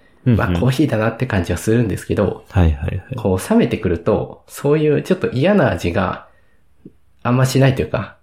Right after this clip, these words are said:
Speaker 2: まあ、香りもしないし、ただ薄くなったような感じはするんだけど、なんか冷めてる時の方が美味しい場合があって。
Speaker 1: へー。
Speaker 2: なんか、だから、それはそれで楽しんでますね。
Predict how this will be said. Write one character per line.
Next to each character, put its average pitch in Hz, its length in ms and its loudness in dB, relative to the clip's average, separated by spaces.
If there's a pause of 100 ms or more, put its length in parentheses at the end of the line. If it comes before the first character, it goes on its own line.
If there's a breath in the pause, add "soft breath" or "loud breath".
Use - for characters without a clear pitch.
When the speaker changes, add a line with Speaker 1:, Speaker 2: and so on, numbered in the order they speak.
(120)
Speaker 2:
ま - 80 -4
あ、 - 40 -4
香 151 240 0
り 185 80 2
も 175 100 2
し 180 140 -2
な 175 80 0
い 135 40 -2
し、 - 200 -6
た 175 180 2
だ - 160 0
薄 - 220 -2
く 175 100 -2
な 185 100 4
っ 185 160 -6
た 104 80 0
よ 95 80 4
う 87 40 0
な - 80 -4
感 107 180 0
じ 117 100 -2
は 120 80 0
す - 80 -2
る 139 100 4
ん 151 40 2
だ 123 100 2
け 131 80 -2
ど、 139 380 0 (600 soft breath)
な 202 120 2
ん 214 60 0
か - 80 0
冷 208 160 0
め 208 140 4
て 127 140 0
る 101 120 0
時 135 240 0
の 101 60 0
方 113 240 2
が 135 420 -2 (960)
美 139 80 -6
味 143 120 4
し 139 320 2
い - 20 -12
場 107 180 -2
合 117 160 -2
が 107 280 -6
あ - 40 -8
っ - 100 -16
て。 - 340 -6 (140)
Speaker 1:
へ 117 1000 4
ー。 113 60 -6 (760)
Speaker 2:
な 127 80 2
ん 110 100 0
か、 - 300 -6 (260)
だ 147 120 0
か 127 100 0
ら、 85 320 -2
そ - 160 -4
れ 139 80 6
は 135 80 4
そ 151 100 2
れ 143 80 4
で 135 100 4
楽 131 200 2
し 127 140 0
ん 107 40 4
で 90 60 2
ま 87 80 -2
す - 140 -8
ね。 - 220 -10